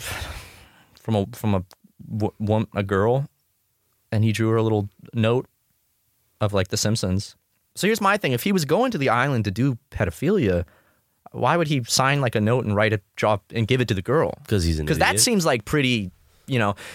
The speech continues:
Speaker 1: if you were going to go to, uh, an island in the Caribbean to commit acts of, uh, you know, bad things, you wouldn't want to, to, like, be traced that you were there, right?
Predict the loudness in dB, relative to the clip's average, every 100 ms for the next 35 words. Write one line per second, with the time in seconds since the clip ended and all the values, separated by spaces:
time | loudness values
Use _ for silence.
0 | -4 0 2 2 2 0 0 0 0 0
1 | 0 0 -2 2 2 2 -2 0 2 2
2 | 2 0 0 0 0 0 0 2 2 2
3 | 0 0 0 0 0 -2 -2 -2 -4 -6
4 | -4 0 2 2 -2 -8 _ _ _ -2
5 | 0 0 -2 -10 -20 _ -20 -14 -6 0
6 | 0 0 0 0 -2 -4 -2 0 2 2
7 | 0 -2 -6 -10 _ _ _ -20 -20 -8
8 | -4 -4 -4 -6 0 0 0 -2 -2 0
9 | 0 0 0 -2 -4